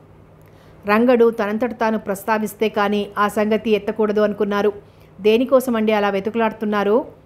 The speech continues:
అంటూ దీపం తెచ్చి చావిట్లో పెట్టింది పార్వతమ్మ. "ఏమీ లేదు పార్వతి, నా కళ్ళజోడు కోసం వచ్చాను" అంటూ చావిట్లోకి వెళ్ళిపోయారు. దీపాన్ని పక్కగా బల్ల మీద పెట్టుకుని కుర్చీలో కూర్చున్నారు. ఉత్తరం మొదటి పంక్తిలోని సంబోధన చూసి ఆశ్చర్యపోయారు.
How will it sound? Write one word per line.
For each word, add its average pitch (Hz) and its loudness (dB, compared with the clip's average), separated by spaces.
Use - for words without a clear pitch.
అంటూ 214 2
దీపం 208 0
తెచ్చి 214 -2
చావిట్లో 220 -2
పెట్టింది 208 -2
పార్వతమ్మ. 208 0
"ఏమీ 220 4
లేదు 226 0
పార్వతి, 202 -2
నా 208 -2
కళ్ళజోడు 233 2
కోసం 226 -2
వచ్చాను" 208 -4
అంటూ 208 -2
చావిట్లోకి 220 -2
వెళ్ళిపోయారు. 202 0
దీపాన్ని 240 2
పక్కగా 220 -2
బల్ల 196 0
మీద 226 2
పెట్టుకుని 202 -4
కుర్చీలో 208 0
కూర్చున్నారు. 202 -2
ఉత్తరం 226 2
మొదటి 214 -2
పంక్తిలోని 220 0
సంబోధన 214 0
చూసి 208 -2
ఆశ్చర్యపోయారు. 208 0